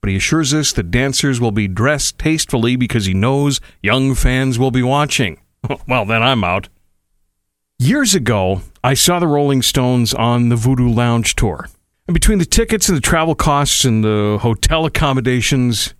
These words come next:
it was really more money than I felt comfortable spending that night.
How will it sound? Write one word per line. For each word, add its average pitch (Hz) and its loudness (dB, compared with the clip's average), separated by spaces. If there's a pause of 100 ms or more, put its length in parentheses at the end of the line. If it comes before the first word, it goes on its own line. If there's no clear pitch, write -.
(160)
it 131 -2
was 143 0
really 269 2
more 156 2
money 139 2
than 113 0
I 98 -4
felt - -4
comfortable 135 0
spending 151 0
that 127 0
night. 135 0